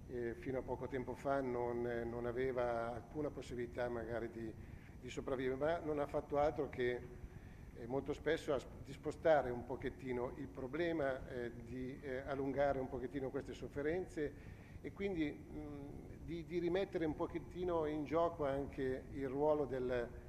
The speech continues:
di alcuni, di alcune professioni sanitarie. Ecco, io dico che questo momento di riflessione è estremamente importante in questo, in questo contesto, perché questo è un ospedale che è cresciuto molto in questi anni, eh,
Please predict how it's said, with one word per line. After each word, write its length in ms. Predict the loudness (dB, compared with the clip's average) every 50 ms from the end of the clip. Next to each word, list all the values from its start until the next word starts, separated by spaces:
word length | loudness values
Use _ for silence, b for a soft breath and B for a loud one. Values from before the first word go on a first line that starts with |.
| B B B B B -12 -10 -6
di 120 | -2 -2
alcuni, 480 | -2 -2 -2 -4 -2 0 0 0 0 -2
di 100 | -2 -4
alcune 360 | -4 -4 -4 -2 -2 -2 -2
professioni 460 | -2 -4 -4 -4 -4 -4 -2 -2 -2
sanitarie. 640 | -2 -2 -2 -2 -2 0 0 0 0 0 -2 -4 -8 B B B B B B B
Ecco, 220 | B -4 0 0 0
io 80 | 2
dico 360 | 2 -2 -2 0 0 0 0 0
che 440 | 0 2 4 4 4 4 2 0 -6
questo 300 | -4 -4 -4 -2 -2 0
momento 360 | 2 4 4 4 4 4 2
di 80 | 2 2
riflessione 840 | 2 0 -2 -2 -4 -4 -2 0 0 2 2 2 0 0 -2 -2 -4
è 80 | -4
estremamente 480 | -6 -4 -2 0 2 2 2 2 2 0
importante 640 | -2 -2 -2 -4 -2 0 2 2 2 2 0 -2 -2
in 140 | -2 -2 -2
questo, 480 | -2 -2 -2 -4 -4 -4 -2 -2 -2
in 200 | -2 -4 -6 -4
questo 340 | -4 -4 -4 -4 -4 -6 -6
contesto, 760 | -4 -4 -4 -4 -2 0 0 0 0 -2 -2 0 0 0 0 -2 B B B B B B B B B B
perché 220 | -2 0 0 2
questo 200 | 2 2 2 4
è 40 | 4 4
un 60 | 4
ospedale 440 | 2 2 2 4 6 6 6 4 2
che 140 | 0 -2
è 40 | -2
cresciuto 920 | 0 -2 -4 -2 -2 -2 -4 -2 0 4 6 6 6 6 4 0 -4 -10 -12 -12 -12 -10 -2
molto 380 | 4 6 8 8 6 4 2 -2
in 120 | -4 -2
questi 300 | -4 -4 -4 -2 0 0
anni, 440 | 2 2 2 2 0 0 -2 -2 -4 -6 -10 B B B B B B -8
eh, 560 | -6 -6 -4 -4 -4 -4 -6 -6 -6 -6 -8